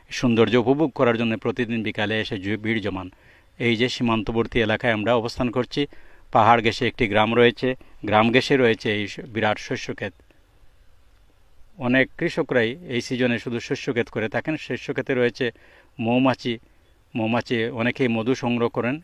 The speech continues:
এই শ-, এই শস্য ক্ষেত থেকে। এবং বিভিন্ন ধরনের এই গোখাদ্য এখান থেকে সংগ্রহ করা, খৈল,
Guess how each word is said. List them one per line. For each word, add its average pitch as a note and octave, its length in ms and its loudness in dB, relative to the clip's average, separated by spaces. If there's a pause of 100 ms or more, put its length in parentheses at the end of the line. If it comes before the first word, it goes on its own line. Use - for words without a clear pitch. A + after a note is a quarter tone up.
এই A2 240 -6
শ-, - 120 -12
এই A2+ 200 -8
শস্য - 360 -6
ক্ষেত A2+ 240 -4
থেকে। D#3+ 260 0 (1600)
এবং A2 360 0 (2250)
বিভিন্ন C3+ 600 4
ধরনের B2+ 360 6 (2000)
এই G#2+ 260 -4 (1300)
গোখাদ্য A#2 520 4
এখান B2 220 4
থেকে B2 240 0
সংগ্রহ A#2 340 -2
করা, A#2 200 4
খৈল, A#2+ 380 4